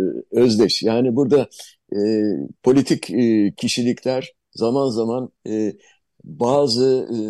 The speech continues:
düşünceleri temsil ederler. Yani, e, burada mesela, e, herhangi bir, e, tanınmış yani bilinen bir, e, surat, bir yüz, e, belli bir düşünceyi temsil edebilir, sembolize edebilir.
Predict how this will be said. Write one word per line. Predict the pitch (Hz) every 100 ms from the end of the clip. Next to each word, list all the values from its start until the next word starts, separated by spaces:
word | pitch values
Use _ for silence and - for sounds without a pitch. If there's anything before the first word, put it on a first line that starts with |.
| 98 90 90 - -
düşünceleri | - 123 127 123 123 131
temsil | 127 113 - 101
ederler. | 104 90 98 92 - - _ _ -
Yani, | 107 113
e, | 120 82 113 110 107 104 -
burada | 135 123 123
mesela, | 120 - 127 117 _ _ _ -
e, | 107 95 67 69 52 50 50 50 - - _ _ _ -
herhangi | 123 156 180 185 156
bir, | 135 120 -
e, | 113 101
tanınmış | - 117 127 135 120 107
yani | 101 92 80
bilinen | 113 127 147 139 123
bir, | 120 85
e, | 110 107 101
surat, | 95 - 107 110 123 -
bir | 107 104
yüz, | 98 135 170 - _ _ _ -
e, | 117 117 120 117 - _ _ -
belli | 123 143 156 180
bir | 156 135
düşünceyi | 135 143 143 120 143 147
temsil | 139 127 - 127
edebilir, | 123 120 110 98
sembolize | - 107 113 117 113 113
edebilir. | 104 107 104 92